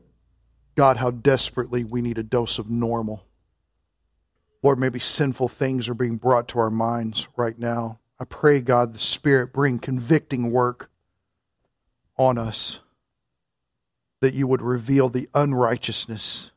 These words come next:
that is set up shop in our hearts. Your grace is provided so much better than what we settle for. Your love calls us to so much higher. Your mercy is so much more abundant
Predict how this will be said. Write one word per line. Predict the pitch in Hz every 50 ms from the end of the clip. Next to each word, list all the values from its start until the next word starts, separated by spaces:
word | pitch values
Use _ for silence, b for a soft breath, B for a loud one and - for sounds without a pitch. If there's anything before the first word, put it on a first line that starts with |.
| _ _ -
that | 117
is | 113 -
set | - - - 135 131
up | 120 -
shop | - - - - 139 123 120 120 -
in | 117 113
our | 107 107 104
hearts. | 113 110 101 98 - - - - - - _ _ _ _ _ _ _ _ _ _ _ _ _ _ _ _ _ _ _ _ _ _ _ _ _ _ _
Your | - 139 131
grace | 117 120 131 135 131 123 - -
is | 110 -
provided | - - 123 113 113 120 120 117 113 -
so | - - - 165 156
much | 139 123 113 - - -
better | 117 110 107 107 107 104 - _ _ _ _ _ -
than | 131 127
what | 123 120 113 113
we | 120 113
settle | - - - 117 107 110 110
for. | - _ - 113 113 107 98 _ _ _ _ _ _ _ _ _ _ _ _ _ _ _ _ _ _ _ _ _ _ _ _ _ _ _ -
Your | 143 147 147 131
love | 127 135 139 135 131 127 117 - -
calls | - - - 135 127 127 123 - -
us | 120 113 - - - - - -
to | - 123
so | - - 151 135
much | 135 131 131 -
higher. | - - - - 127 123 120 110 104 104 98 _ _ _ _ _ _ _ _ _ _ _ _ _ _ _ _ _ _ _ _ _ _ _ _ _ _ -
Your | 131 131
mercy | 127 127 123 120 - - 123 117
is | -
so | - - 131 120
much | 120 117 - - -
more | 123 113
abundant | 110 107 120 120 120 113 110 107